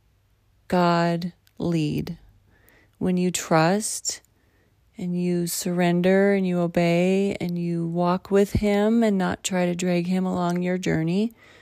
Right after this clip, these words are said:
but you go along what he's asking you to do, he can take you places you didn't even imagine. And I am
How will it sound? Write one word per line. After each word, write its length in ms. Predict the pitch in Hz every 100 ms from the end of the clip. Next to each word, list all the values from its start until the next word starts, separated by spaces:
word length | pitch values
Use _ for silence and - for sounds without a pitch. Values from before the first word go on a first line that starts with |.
| - _
but 160 | - -
you 160 | 190
go 180 | 185 180
along 480 | 180 170 170 165 165 -
what 120 | 165 -
he's 320 | - 208 214
asking 440 | 180 170 - 175 170
you 100 | 165
to 100 | 165
do, 380 | 165 160 160 165 - - - - _ _
he 200 | - 214
can 400 | 208 226 214 202 - -
take 320 | - 196 190
you 100 | 202
places 600 | 208 185 175 - 180 175
you 140 | 180 170
didn't 500 | 170 170 170 170 - _ -
even 520 | 165 160 156 156 - -
imagine. 640 | 160 147 147 160 - - - - - - - _ -
And 640 | 175 175 165 170 170 165 - -
I 680 | 170 175 170 170 170 170 170 - -
am 600 | 170 165 165 170 165